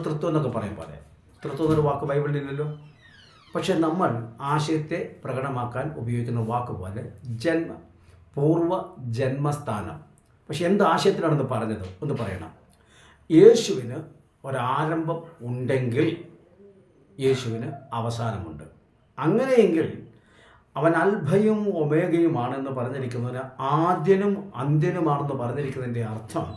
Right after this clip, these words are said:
അവനൊരു ആദ്യവുമുണ്ട് എന്നാണെങ്കിൽ അതിൻ്റെ അർത്ഥം അവനൊരു അന്ത്യവുമുണ്ടെന്നാണ്. നിങ്ങൾ എന്താണ് ഉദ്ദേശിച്ചത്?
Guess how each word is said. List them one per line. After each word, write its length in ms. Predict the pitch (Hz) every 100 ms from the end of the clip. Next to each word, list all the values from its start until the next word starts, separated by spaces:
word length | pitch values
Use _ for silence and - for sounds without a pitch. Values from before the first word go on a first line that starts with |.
| - - - - - 123
അവനൊരു 340 | 180 170 151 143 151
ആദ്യവുമുണ്ട് 800 | 170 156 202 208 160 120 123 160 190 - 147 143
എന്നാണെങ്കിൽ 580 | 151 151 131 151 156 196 -
അതിൻ്റെ 200 | 147 151 123
അർത്ഥം 220 | 117 170 - 139
അവനൊരു 280 | 131 120 117 135
അന്ത്യവുമുണ്ടെന്നാണ്. 840 | 123 113 131 120 101 95 85 78 - - -
നിങ്ങൾ 160 | 196 196 156
എന്താണ് 220 | 147 131
ഉദ്ദേശിച്ചത്? 460 | 110 101 - -